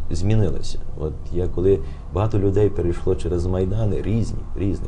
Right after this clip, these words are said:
в різних містах, населених пунктах, в маленьких селах, е, де були організовані Майдани, люди змінилися і відчуття відповідальності змінилося. Я не говорю, що ми тільки повинні, е, говорити про політиків,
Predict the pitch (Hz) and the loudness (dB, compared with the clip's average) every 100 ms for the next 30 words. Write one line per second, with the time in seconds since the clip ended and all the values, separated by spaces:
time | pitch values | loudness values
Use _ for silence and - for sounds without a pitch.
0 | - 87 110 87 78 82 - 104 95 82 | -4 -2 0 -2 -4 -4 -4 -4 -4 -4
1 | 85 101 98 90 85 - 90 80 80 90 | -6 -4 -2 -2 -4 -4 -4 -4 -4 -2
2 | 120 110 85 - 87 85 - - - - | -4 -4 -6 -4 -4 -4 -8 -10 -10 -10
3 | - - - 90 87 80 - 87 98 101 | -10 -6 -2 0 0 0 0 2 4 6
4 | 98 98 95 90 90 92 92 87 90 95 | 6 6 4 2 2 2 2 0 0 0
5 | 95 87 92 117 156 139 131 - - - | 0 0 0 0 2 0 0 -2 -4 -4
6 | 78 98 110 127 120 107 104 87 104 95 | 0 2 2 2 2 2 2 2 2 2
7 | - - - - 113 113 107 104 101 104 | 0 0 -2 0 0 2 0 0 2 2
8 | 95 104 87 80 - 76 80 85 78 65 | 4 4 2 2 0 -2 0 0 -2 -4
9 | - - - - - - 104 120 139 139 | -8 -8 -8 -10 -10 -4 0 2 4 4
10 | 117 117 110 113 156 143 127 - 98 123 | 4 2 2 2 0 -2 -4 0 2 2
11 | 131 123 117 - - - - - 92 90 | 2 0 -2 -4 -10 -10 -6 0 2 0
12 | - 82 95 107 120 110 - 101 98 101 | -2 -2 0 2 2 0 0 0 2 2
13 | 127 107 - 107 | 0 -2 -2 -2